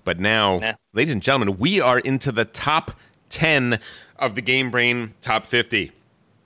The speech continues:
Speaker 1: We are doing numbers ten through number six. This is super, super exciting. And I'm glad to have Trey on because, Trey, thank you so much for doing the number crunching and, uh, uh, doing the finessing of this list into the best list that it could be.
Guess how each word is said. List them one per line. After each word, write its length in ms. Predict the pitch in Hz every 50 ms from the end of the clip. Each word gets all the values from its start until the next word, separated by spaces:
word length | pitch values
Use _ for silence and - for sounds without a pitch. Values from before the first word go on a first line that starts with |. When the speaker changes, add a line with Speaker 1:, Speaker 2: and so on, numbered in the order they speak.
| _ _ _ -
Speaker 1:
We 200 | 113 131 156 160
are 80 | 151
doing 320 | 139 107 143 135 131 131 127
numbers 280 | 127 123 117 117 117 -
ten 540 | - - - 156 160 170 180 190 202 196 196 - - _
through 260 | - - - 151 156
number 280 | 147 151 151 143 147 135
six. 420 | - - - - 170 156 - - -
This 160 | 143 127 120
is 80 | 123 113
super, 320 | - - - 135 - 147
super 320 | 135 - - 120 101 127 127
exciting. 440 | 123 - - 117 110 110 113 113 - - - - - - -
And 160 | - 135 123 120
I'm 80 | 117
glad 220 | 113 123 120 123 120
to 60 | 123
have 140 | 120 113 -
Trey 240 | - - 143 151
on 180 | 147 117 110 107
because, 280 | 113 110 - 120 104 -
Trey, 240 | - 139 123 139
thank 340 | - - - 127 139 139 -
you 80 | 131 123
so 180 | - 143 120
much 300 | 123 117 110 107 - - -
for 520 | - - - 107 101 107 107 104 107 104
doing 320 | 104 101 110 113 113 113 110
the 60 | 104
number 320 | 98 101 113 131 147 143 -
crunching 480 | - - 85 80 - - 98 95 98 - - - - - - _ -
and, 400 | 101 101 101 98 98 95 90 92 101
uh, 40 |
uh, 400 | 92 95 92 92 - - 95 95
doing 400 | 92 92 101 104 104 101 101 98
the 140 | 92 95 92
finessing 680 | - - - 98 104 113 117 - - 110 98 98 95 -
of 260 | 73 95 92 87 90
this 220 | 95 98 - -
list 320 | 90 92 90 90 - - -
into 480 | - 98 95 95 - - - 95 95
the 100 | 90 92
best 240 | 82 95 95 - -
list 160 | 98 92 -
that 120 | - 92 92
it 40 | -
could 160 | - 90 87
be. 200 | 139 143 98